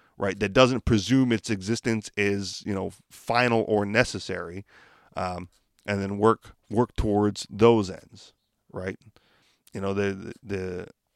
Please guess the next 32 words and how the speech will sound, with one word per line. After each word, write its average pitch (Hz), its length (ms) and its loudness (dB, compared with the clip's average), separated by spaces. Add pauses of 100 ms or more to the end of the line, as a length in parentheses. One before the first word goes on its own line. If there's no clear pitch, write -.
(240)
the, 101 300 -6
the, 98 320 -8
the 101 120 -4
state 139 320 6
does 107 200 4
not 117 240 4
need 117 180 2
to 117 80 0
be 104 220 -2
a 92 80 -4
permanent 110 460 -2
fixture 98 680 -4
in, 98 340 -4
in 101 140 -6
our 95 160 -6
lives. 92 580 -2 (480)
And, 95 320 -8
you 95 100 -8
know, 90 300 -10
to, 98 180 -4
to 104 240 -2
assume 196 380 4
such 98 460 2
makes 120 580 0
it 92 140 -10
so, 90 380 -2 (500)
right? 95 180 -2
If 98 80 -4
you 120 60 2
go 120 120 6
like, 110 160 6
"Well," 139 340 8